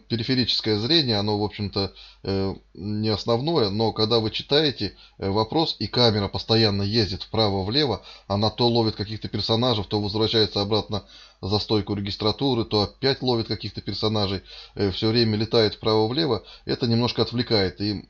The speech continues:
э, мешает, э, сосредоточиться, но на основных вопросах, связанных с этим меню. Меню, кстати, очень яркое. Э, тоже, м, можно было бы сделать немножко по, э, блекли тона,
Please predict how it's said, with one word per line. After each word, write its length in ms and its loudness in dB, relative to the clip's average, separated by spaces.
э, 320 -4
мешает, 520 0
э, 200 -2
сосредоточиться, 720 -4
но 260 -2
на 180 0
основных 440 0
вопросах, 520 0
связанных 400 -2
с 40 -6
этим 200 -6
меню. 360 -4
Меню, 200 0
кстати, 260 0
очень 300 0
яркое. 560 -2
Э, 220 -2
тоже, 500 -2
м, 320 -4
можно 300 -2
было 340 -4
бы 140 -2
сделать 400 -2
немножко 360 -2
по, 460 0
э, 240 -2
блекли 520 0
тона, 420 -2